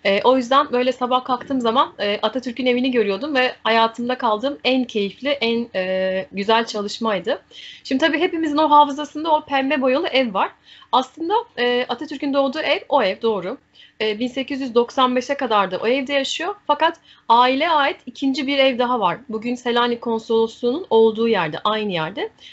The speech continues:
Fakat o daha sonra yıkılmış. Yani iki ev aslında var. Biz küçük olanı bilmiyoruz.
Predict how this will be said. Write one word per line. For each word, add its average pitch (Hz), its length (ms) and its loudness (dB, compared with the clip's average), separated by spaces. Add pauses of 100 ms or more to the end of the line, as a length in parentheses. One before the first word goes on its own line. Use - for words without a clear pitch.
Fakat 330 240 0
o 311 100 -2
daha 311 160 6
sonra 302 260 -2
yıkılmış. 285 580 -4 (260)
Yani 220 260 0
iki - 260 -4
ev 254 300 4
aslında 170 460 -4
var. 277 260 0 (320)
Biz 311 160 -6
küçük 330 260 -6
olanı 285 320 2
bilmiyoruz. 254 540 0